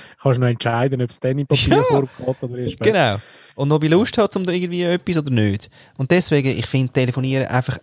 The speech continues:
Speaker 2: frech.
Speaker 1: Telefonieren ist ziemlich frech, aber du bist ja auch an einen Ort angezogen extra, wo die nächste, äh, Handyantenne irgendwie
Speaker 2: Ja, die ist in Sankt Gallen.
Speaker 1: nicht, nicht dort,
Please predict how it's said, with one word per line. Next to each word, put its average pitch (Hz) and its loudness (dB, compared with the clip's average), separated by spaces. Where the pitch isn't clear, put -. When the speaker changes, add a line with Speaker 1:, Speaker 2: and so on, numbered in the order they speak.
Speaker 2:
frech. - -2
Speaker 1:
Telefonieren 127 2
ist - -8
ziemlich 156 2
frech, 180 2
aber 131 -4
du 156 2
bist 151 2
ja 139 4
auch 139 4
an 135 0
einen 131 0
Ort 139 4
angezogen 131 -2
extra, 123 0
wo 123 0
die 123 -6
nächste, 123 -4
äh, 120 -6
Handyantenne 120 -4
irgendwie 113 -4
Speaker 2:
Ja, 269 2
die 196 -2
ist 170 -4
in 175 -2
Sankt 170 -2
Gallen. 170 2
Speaker 1:
nicht, - -6
nicht 135 0
dort, 127 -2